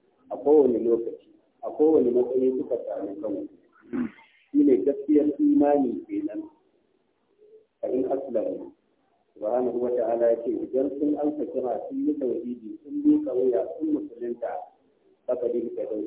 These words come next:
sun makarsu ne, sun suka shirya, su za su ci daɗi shirya. Su za su ji daɗin rayuwar. To Allah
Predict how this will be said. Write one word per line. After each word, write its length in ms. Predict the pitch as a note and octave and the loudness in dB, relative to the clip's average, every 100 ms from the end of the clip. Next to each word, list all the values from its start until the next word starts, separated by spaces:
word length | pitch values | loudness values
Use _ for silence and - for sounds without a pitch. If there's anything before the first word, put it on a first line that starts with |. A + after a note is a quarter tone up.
| C3+ | -6
sun 160 | C3 | -6
makarsu 320 | A#2+ A#2+ A2 | -4 -6 -10
ne, 180 | G2 A#2 | -10 -8
sun 160 | F#4 - | -8 -8
suka 200 | - - - | -10 -14 -16
shirya, 320 | - F#4 - | -16 -14 -12
su 160 | F#4 F4+ | -12 -10
za 100 | - | -8
su 160 | - - | -10 -14
ci 120 | - | -12
daɗi 520 | - - A2 - - D3 - | -4 -2 -2 -4 -2 0 0
shirya. 520 | - - - A2 G2 - - _ _ _ _ _ _ _ - | -4 -16 -20 -18 -16 -20 -20 _ _ _ _ _ _ _ -12
Su 100 | C3 | 2
za 100 | C#3+ | 2
su 80 | C#3+ A#2+ | 2 -2
ji 120 | C3 | -2
daɗin 360 | C3+ C3+ C#3+ C#3 | 0 0 0 0
rayuwar. 540 | B2 A2 A2+ A2+ A#2 - - - - _ _ _ _ - | 0 0 0 0 -2 -4 -14 -20 -20 _ _ _ _ 2
To 100 | C#3+ | 4
Allah 320 | D3 D#3 | 4 4